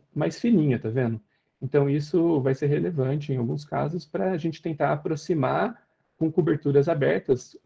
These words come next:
tentar aproximar partições do espaço. E, de novo, o correfinamento define a, bem igual, a única diferença é que a gente não vai tirar, é,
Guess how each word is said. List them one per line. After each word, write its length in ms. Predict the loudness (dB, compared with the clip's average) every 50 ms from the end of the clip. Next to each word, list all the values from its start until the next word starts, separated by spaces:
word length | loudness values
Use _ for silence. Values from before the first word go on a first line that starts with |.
| _ _ -6
tentar 200 | -4 -2 -2 -2
aproximar 580 | -2 -2 -2 -2 -2 0 -2 0 0 -2 -2
partições 580 | -2 -4 -4 -4 -6 -10 -6 -2 0 0 0 0
do 80 | -2
espaço. 560 | -4 -6 -8 -12 -10 -10 -10 -10 -14 -20 -20 _ _ -20 _ _ _ _ _ _ _ _ _ _ _ _ _ _ _ _ _ _ _ _ _ _ _ _ _ _ -2
E, 60 | 0
de 100 | 2 4
novo, 220 | 6 6 6 6 4
o 40 | 2
correfinamento 760 | 4 4 4 4 2 2 0 2 2 2 2 0 0 0 0
define 500 | 0 0 2 0 0 0 0 -2 -4 -10 _ _ _ _ -12
a, 120 | -12 -10 -8 -6
bem 420 | -4 0 2 4 4 4 4 2
igual, 380 | 4 4 4 4 4 4 4 2
a 60 | 2
única 300 | 2 2 0 0 0 -2
diferença 480 | -2 0 0 0 0 0 -2 -2 -4
é 40 | -4
que 80 | -2 -2
a 40 | -2
gente 180 | -2 -2 -2
não 100 | -2 -2
vai 160 | 0 0 -2
tirar, 600 | -2 -2 -2 0 2 2 2 0 0 -4 -6 -8 -12 -20 _ _ _ _ _ _ _ -6
é, 500 | -4 -2 0 0 0 0 0 -2 -4 -6